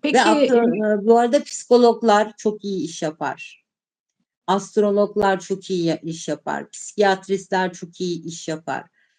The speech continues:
Speaker 2: Tarihçiler çok iyi iş yapar. Jeolog, e, jeolog-, jeologlar, arkeologlar, ondan sonra işte, e, maden işçileri, ondan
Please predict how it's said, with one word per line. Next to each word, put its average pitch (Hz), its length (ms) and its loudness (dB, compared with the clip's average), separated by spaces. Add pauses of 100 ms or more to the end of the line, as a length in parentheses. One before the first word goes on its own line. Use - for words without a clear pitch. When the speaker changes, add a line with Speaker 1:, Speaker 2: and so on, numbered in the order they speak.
(280)
Speaker 2:
Tarihçiler 202 1000 0
çok 170 300 -10
iyi 175 260 0
iş 165 200 -12
yapar. 143 500 -8 (500)
Jeolog, 202 720 4
e, 170 460 0
jeolog-, 180 840 -4
jeologlar, 170 840 -2
arkeologlar, 170 1160 -2 (580)
ondan 180 500 -2
sonra 170 600 -4
işte, 170 600 -4 (320)
e, 175 240 0
maden 190 720 2
işçileri, 165 1040 -4 (320)
ondan 165 440 -2